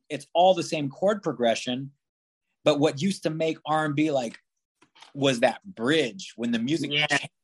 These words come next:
Speaker 1: and then the
Speaker 2: Mm-hmm.
Speaker 1: build. There's no builds anymore, and, um,
Speaker 2: Mm-hmm.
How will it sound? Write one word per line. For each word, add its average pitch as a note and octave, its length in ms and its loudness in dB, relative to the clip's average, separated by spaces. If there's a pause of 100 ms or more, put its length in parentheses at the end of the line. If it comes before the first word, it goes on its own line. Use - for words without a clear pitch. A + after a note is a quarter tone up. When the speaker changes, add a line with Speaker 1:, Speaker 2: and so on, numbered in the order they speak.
(440)
Speaker 1:
and B2 120 0
then A2+ 140 -2
the A#2 100 2
Speaker 2:
Mm-hmm. E3 400 2
Speaker 1:
build. D#3 320 4 (160)
There's C3 160 -8
no E3 280 -2 (120)
builds E3 420 -2
anymore, G#2+ 560 -6
and, G2 160 -10 (420)
um, A#2+ 380 4
Speaker 2:
Mm-hmm. D3+ 120 -10